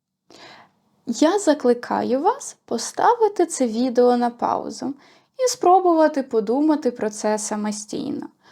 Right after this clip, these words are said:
Скільки ж років Ірі, про яку розповідається в цій задачі? Я пропоную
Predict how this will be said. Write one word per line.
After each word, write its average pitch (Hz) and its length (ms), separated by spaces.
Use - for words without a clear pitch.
Скільки 240 680
ж 220 140
років 247 540
Ірі, 453 400
про 240 140
яку 247 420
розповідається 285 960
в 359 60
цій 226 320
задачі? 240 640
Я 453 260
пропоную 302 920